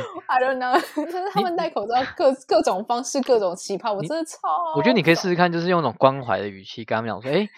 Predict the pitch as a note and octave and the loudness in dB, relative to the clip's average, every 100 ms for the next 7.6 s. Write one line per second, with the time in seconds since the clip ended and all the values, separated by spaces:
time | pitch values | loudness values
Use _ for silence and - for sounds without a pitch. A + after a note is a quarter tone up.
0 | - - C#3+ A3+ G#3+ D3+ C3 D3 D#3 C3+ | -18 -10 0 0 0 -4 -4 -2 -2 0
1 | C#3+ C3 G2 G2+ - A#2 F#2 F2 A#2 C#3+ | -2 0 -4 -4 -2 -2 -2 -8 -6 0
2 | C#3+ - D3+ D3 A#2 G2+ G2+ G#2+ - A2 | -2 -2 -10 -8 -2 -2 0 -2 -2 -6
3 | - B2+ C3 A2+ A2 - - _ - B2 | -6 -8 -6 -6 -8 -20 -20 _ -10 4
4 | C#3+ C#3+ C3 A2+ G2 - A#2+ A2+ A#2 - | 4 6 4 4 0 -4 -2 0 -2 -6
5 | A#2+ - D3+ - _ - - - - - | -6 -16 -18 -18 _ -20 -20 -20 -20 -18
6 | F#3+ F#3 F3+ G3 G3 G#3 - G#3 F3+ F3 | -14 -14 -12 -8 -8 -8 -12 -12 -12 -14
7 | F3 - F3 G3+ A#3+ | -16 -14 -12 -10 -10